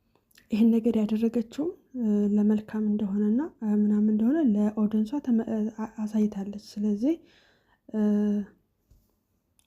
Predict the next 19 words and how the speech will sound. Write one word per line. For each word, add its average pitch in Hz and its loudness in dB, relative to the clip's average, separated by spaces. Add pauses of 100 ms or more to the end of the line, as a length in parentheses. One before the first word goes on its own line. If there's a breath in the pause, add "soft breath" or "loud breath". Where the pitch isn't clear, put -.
(140)
እንዳትደነግጡባትም 214 0
ይሄ 208 4
ራሱ 208 -2
ጥሩ 220 -8
ነው 214 2
እንጂ 226 0
ባትነግረን 220 0
ራሱ 214 -2
ደግሞ 226 -2
አስባችሁታል? 226 -4 (840 soft breath)
እ፣ 214 -4 (280)
ጭራሽ 214 -4 (120)
ኦዲየንስንም፣ 208 0 (340)
ከኦዲየንስም 208 0
የተደበቀ 214 -2 (120)
ቢሆን 214 0
ይሄ 208 2 (120)
ነገር፣ 214 0 (640 soft breath)
እ፣ 214 -4